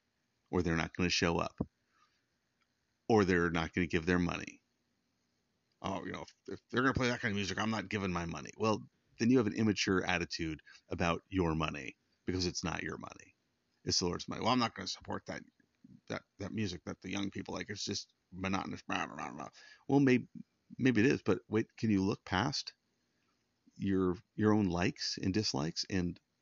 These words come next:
see the youth, see the young people? Is it speaking to them? Is it ministering to them? Are they growing in the Lord? Are they worshiping him? Because maybe the sacrifice of praise is to say, "God, you know what? This isn't a song I like.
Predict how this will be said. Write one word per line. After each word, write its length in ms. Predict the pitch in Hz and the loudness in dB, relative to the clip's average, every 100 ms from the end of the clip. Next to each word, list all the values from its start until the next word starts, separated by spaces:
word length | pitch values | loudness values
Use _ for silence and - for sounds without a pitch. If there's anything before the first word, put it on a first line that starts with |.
| _ | _
see 300 | - - 101 | -4 0 0
the 160 | 95 | 0
youth, 340 | 82 85 147 - _ _ _ _ - | 0 -2 -4 -10 _ _ _ _ -4
see 160 | - | -2
the 120 | 98 | 2
young 180 | 95 87 | 2 0
people? 380 | 90 98 - 82 | 0 -2 -2 -2
Is 140 | - 95 | 0 0
it 80 | - _ _ | -4 _ _
speaking 340 | - - 104 131 | -10 -2 0 2
to 20 | |
them? 140 | 113 | 2
Is 80 | 113 | 0
it 80 | 95 | 0
ministering 420 | 92 101 - 104 | 2 2 2 2
to 60 | 98 | 4
them? 320 | 90 110 131 - - - | 4 2 -2 -10 -20 -4
Are 160 | 90 87 | 2 4
they 400 | 87 113 127 127 | 6 4 2 0
growing 340 | - 113 127 127 | 2 4 4 2
in 100 | 120 | 2
the 80 | |
Lord? 260 | 117 123 135 | 0 -2 0
Are 100 | 95 | 2
they 120 | 92 | 2
worshiping 500 | 107 101 113 - 120 | 2 0 -2 -4 -4
him? 240 | 113 147 170 _ _ _ _ _ _ - - | -2 -4 -8 _ _ _ _ _ _ -20 2
Because 240 | 123 117 | 4 6
maybe 300 | 104 117 127 | 8 6 6
the 120 | 101 | 2
sacrifice 680 | 98 107 104 - - 92 90 | 2 2 2 0 2 4 4
of 120 | 90 - | -2 2
praise 340 | 90 90 87 | 6 6 4
is 140 | 82 | 0
to 100 | - | -2
say, 400 | 87 - 82 85 82 - - - | 0 2 2 0 -4 -14 -20 -6
"God, 240 | 101 98 92 | 2 4 4
you 60 | |
know 80 | 101 | 4
what? 160 | 98 - | 4 2
This 180 | 117 - | -2 0
isn't 240 | 107 85 | 0 0
a 20 | |
song 400 | 80 85 80 76 | 0 2 2 2
I 60 | 78 | -2
like. 320 | 80 - - | -4 -10 -16